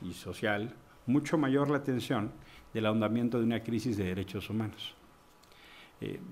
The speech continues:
vale la pena destacar algo que creo que a lo largo de este seminario, eh, va a subrayarse. Eh, cuando yo menciono el caso de Rosendo Radilla, eh, recuerdo muy bien en el marco de la reforma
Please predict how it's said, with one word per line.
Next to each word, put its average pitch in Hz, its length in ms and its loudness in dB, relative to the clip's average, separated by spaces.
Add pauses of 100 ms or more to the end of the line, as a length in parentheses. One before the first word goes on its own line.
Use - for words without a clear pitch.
(120)
vale 156 280 10
la 151 160 8
pena 147 260 8
destacar 120 480 2
algo 117 340 2
que 104 160 -4
creo 113 220 -2
que 127 80 4
a 120 40 4
lo 98 120 2
largo 110 300 2
de 113 80 4
este 113 180 -2
seminario, 107 720 2 (640)
eh, - 60 -6 (200)
va 107 460 4
a 104 40 0
subrayarse. 113 720 2 (1400)
Eh, - 260 -10
cuando 113 240 8
yo 143 160 8
menciono 156 340 8
el 139 120 4
caso 131 280 4
de 127 60 6
Rosendo 110 440 2
Radilla, 101 520 0 (1400)
eh, 139 180 -8
recuerdo 123 380 4
muy 127 160 8
bien 127 240 6
en 117 120 4
el 92 80 0
marco 104 340 2
de 95 40 2
la 92 140 0
reforma 92 520 0